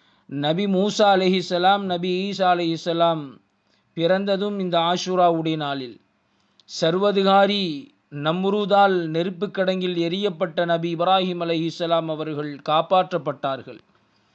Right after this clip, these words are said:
நூஹ் அலைஹி ஸலாத்து வஸலாம் அவர்கள் மீன் வயிற்றிலிருந்து வெளிவந்ததும் அன்றுதான் நபி யூனுஸ் அலைஹி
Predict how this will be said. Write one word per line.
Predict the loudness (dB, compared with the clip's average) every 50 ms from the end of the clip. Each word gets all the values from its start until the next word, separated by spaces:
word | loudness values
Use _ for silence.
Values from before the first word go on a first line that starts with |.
| _ _ _ _ _ _ _ _ -6
நூஹ் | -2 0 2 2 4 4
அலைஹி | 4 4 4 2 0 -2 -2
ஸலாத்து | 0 2 4 4 4 2 0 -4
வஸலாம் | -8 -6 -4 -2 0 0 0 0 -2
அவர்கள் | -4 -4 -4 -2 -2 -2 -2 -2 -4 -6 -8
மீன் | -10 -8 -6 -6 -4 -4 -4
வயிற்றிலிருந்து | -4 -2 -2 -2 -4 -4 -6 -4 -4 -4 -4 -4 -4 -6 -6
வெளிவந்ததும் | -4 -4 -4 -4 -4 -4 -4 -6 -4 -4 -4 -4 -4 -4 -6 -8 -10 -16 _ _ _ _ _ _ _ _ _ _ _ _ _ _ _ _ _ -4
அன்றுதான் | -2 0 2 2 2 2 4 4 4 4
நபி | 2 2 0 0 -2 -4 -4 -4 -4 -6 -8 -10 -14 -16 _ _ _ -10 -8
யூனுஸ் | -6 -4 -4 -4 -2 0 2
அலைஹி | 2 2 2 2 0